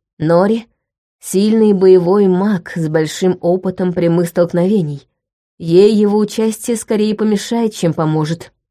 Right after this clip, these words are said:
«Бес, ты тут?» — негромко позвал Аспис. «Тут», — растерянно отозвался тот, справившись с замешательством. «А Зарк тоже там. Я тоже озадачен.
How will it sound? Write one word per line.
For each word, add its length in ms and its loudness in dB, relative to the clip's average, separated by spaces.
«Бес, 440 -2
ты 140 -2
тут?» — 300 -4
негромко 520 2
позвал 400 -2
Аспис. 540 -8
«Тут», — 420 -4
растерянно 560 0
отозвался 580 -2
тот, 300 -6
справившись 640 0
с 40 -2
замешательством. 920 -2
«А 280 -2
Зарк 400 -6
тоже 280 -2
там. 360 -6
Я 200 2
тоже 300 0
озадачен. 580 -4